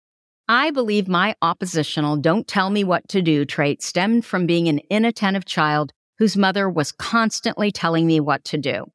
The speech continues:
She had to, because on my own, it would not occur to me to clean up the messes I made. Mom felt exasperated and I felt humiliated.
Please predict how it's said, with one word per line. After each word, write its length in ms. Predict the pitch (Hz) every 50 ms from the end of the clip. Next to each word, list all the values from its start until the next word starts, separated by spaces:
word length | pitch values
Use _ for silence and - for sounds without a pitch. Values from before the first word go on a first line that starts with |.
| _ _ _ _ _ _ _ _ _ _ _
She 220 | - - 339 339
had 260 | 311 370 381 392 359 -
to, 160 | - 185 143
because 280 | - 170 - 226 220 233
on 200 | 254 277 285 277
my 220 | 277 269 262 247
own, 200 | 240 247 247 247
it 80 | 233 196
would 140 | 165 175 165
not 380 | 190 190 196 202 208 226 - -
occur 640 | 220 - - - 208 180 156 147 139 135 151 - - -
to 100 | - 170
me 260 | 165 156 151 156 160
to 140 | - - -
clean 340 | - - 170 170 185 202
up 100 | 226 247 -
the 80 | - 277
messes 400 | 277 254 220 - - 240 226 208
I 160 | 226 214 214
made. 400 | 208 190 160 139 113 - - - - _ _ _ _ _ _ _ _ _ _ -
Mom 300 | 170 175 175 185 208 208
felt 300 | - 226 233 233 - 269
exasperated 840 | 247 - - 185 160 160 - - - - 165 160 160 165 160 151 - -
and 120 | 175 165 -
I 200 | - 151 156 151
felt 320 | 147 - 165 147 143 - -
humiliated. 760 | - - 175 160 151 147 131 127 135 113 117 - 113 - -